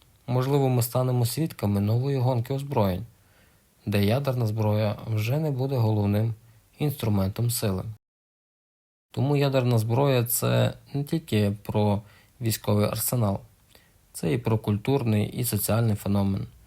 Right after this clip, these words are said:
що відображає страхи та надії цілого покоління. Вона змушує нас переосмислити наші цінності, безпеку та майбутнє. Як суспільство ми повинні прагнути до мирного існування і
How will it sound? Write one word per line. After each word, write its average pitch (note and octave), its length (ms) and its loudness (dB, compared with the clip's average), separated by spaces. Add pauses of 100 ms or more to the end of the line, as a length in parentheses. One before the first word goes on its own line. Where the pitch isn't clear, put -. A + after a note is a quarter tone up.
(260)
що - 180 -4
відображає A2+ 600 2
страхи - 420 -4
та A2 120 -6
надії G#2 580 0 (500)
цілого G#2+ 400 0
покоління. A2 680 -2 (600)
Вона A#2+ 200 0
змушує A2+ 440 2
нас A2 200 2
переосмислити A2 840 -2
наші G#2 280 -2
цінності, G#2+ 720 -2 (140)
безпеку A#2+ 640 -4
та G#2 140 -2
майбутнє. A2 600 0 (540)
Як D3 220 -2
суспільство - 580 -4
ми A#2+ 120 2
повинні A#2+ 380 0
прагнути A2 640 -2 (600)
до C3 160 0
мирного A#2 360 2
існування A2+ 640 0 (600)
і A#2 440 0